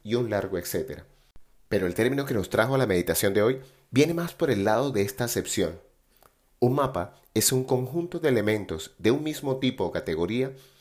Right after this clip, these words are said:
que tienen una distribución espacial determinada. Es a esto a lo que nos referimos cuando hablamos de un mapa espiritual, el conjunto de creencias y convicciones más profundas de un ser humano.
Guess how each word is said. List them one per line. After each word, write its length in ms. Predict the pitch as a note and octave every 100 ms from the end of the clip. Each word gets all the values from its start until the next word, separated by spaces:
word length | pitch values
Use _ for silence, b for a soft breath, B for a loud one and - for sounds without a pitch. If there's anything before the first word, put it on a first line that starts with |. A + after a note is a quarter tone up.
| B B
que 100 | -
tienen 320 | - C3 C#3+
una 220 | D#3 D3+ C#3+
distribución 720 | B2 - F#2 F2+ G2 G2+ -
espacial 680 | G2 F#2 - E2 G#2+ A#2+ C3
determinada. 720 | - - E2 D#2+ D2+ D2 D2 _ b b b b b b b b
Es 140 | A2
a 100 | B2
esto 180 | B2+ C#3+
a 20 |
lo 100 | C3+
que 80 | C3+
nos 160 | G2+ F2+
referimos 480 | E2+ F2 F#2+ G#2+
cuando 220 | - F#2+ D#2
hablamos 460 | E2+ G#2 A#2+ - b b
de 160 | E2 F2+
un 180 | G2 G#2
mapa 260 | G#2+ G#2+
espiritual, 640 | E2+ - D#2+ D#2 D#2+ D2 - _ b b b b
el 200 | - F#2+
conjunto 540 | F2 F2 E2+ B2+ C3+ C#3+
de 140 | C3+
creencias 500 | C3+ G2+ G#2 - F2
y 60 | F2+
convicciones 720 | F#2 E2+ E2+ - A2 B2 B2+ b b -
más 260 | F2+ A2+
profundas 640 | - G2 - C#3+ C#3+ C#3 - -
de 160 | E2+ F2+
un 140 | F2+
ser 180 | F#2 D#2
humano. 320 | D2 D2 C2+